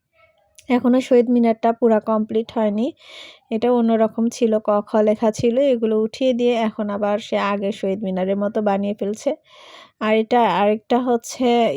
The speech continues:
স্কুলের এই, আহ, ব্যানার, শ্রদ্ধাঞ্জলি জানাচ্ছে শহীদদেরকে।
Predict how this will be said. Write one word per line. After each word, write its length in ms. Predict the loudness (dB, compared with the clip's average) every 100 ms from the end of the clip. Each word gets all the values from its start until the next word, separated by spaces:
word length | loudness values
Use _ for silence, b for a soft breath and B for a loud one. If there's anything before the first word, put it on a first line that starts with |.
| -4
স্কুলের 600 | -6 -4 0 2 2 0 -4 -8
এই, 180 | -4 -2 -4 -8 b b b b -10
আহ, 300 | -6 -4 -2
ব্যানার, 460 | 0 0 0 0 -2 -6 _ _ _ _ _ _ -8
শ্রদ্ধাঞ্জলি 720 | 0 0 2 0 2 2 2
জানাচ্ছে 460 | 0 -2 -4 -2 -4
শহীদদেরকে। 800 | -2 -2 -2 -2 -2 -4 -4